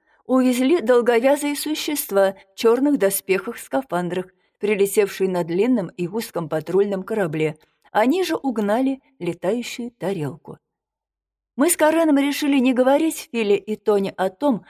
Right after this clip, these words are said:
что наши друзья побывали на борту инопланетного космического корабля и что Киарен родом не из Прибалтики. Зачем нагружать их переживаниями?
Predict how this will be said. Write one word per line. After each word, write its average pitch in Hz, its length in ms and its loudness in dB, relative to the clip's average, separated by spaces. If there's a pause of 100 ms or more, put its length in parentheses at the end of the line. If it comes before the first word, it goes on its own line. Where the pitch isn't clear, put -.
(140)
что - 240 -4
наши 196 320 0
друзья 185 480 0
побывали 190 580 0
на 175 120 -2
борту 180 380 -2
инопланетного 185 840 -2
космического 170 720 -4
корабля 185 580 0 (360)
и 175 80 -8
что 196 340 0
Киарен 190 680 -2 (320)
родом 247 560 4
не 262 180 4
из 311 100 -6
Прибалтики. 170 800 -6 (340)
Зачем 262 480 -2 (100)
нагружать 175 580 -2
их - 140 -6
переживаниями? 175 840 -2